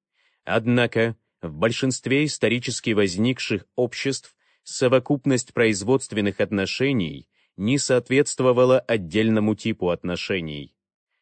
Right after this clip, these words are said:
Когда мы говорим о рабовладельческом обществе, феодальном обществе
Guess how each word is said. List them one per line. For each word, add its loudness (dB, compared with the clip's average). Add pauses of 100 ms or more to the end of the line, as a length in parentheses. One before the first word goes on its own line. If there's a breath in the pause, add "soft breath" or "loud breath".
(240)
Когда 0
мы 4
говорим 4 (220)
о 4
рабовладельческом 2
обществе, -6 (300)
феодальном 0
обществе -4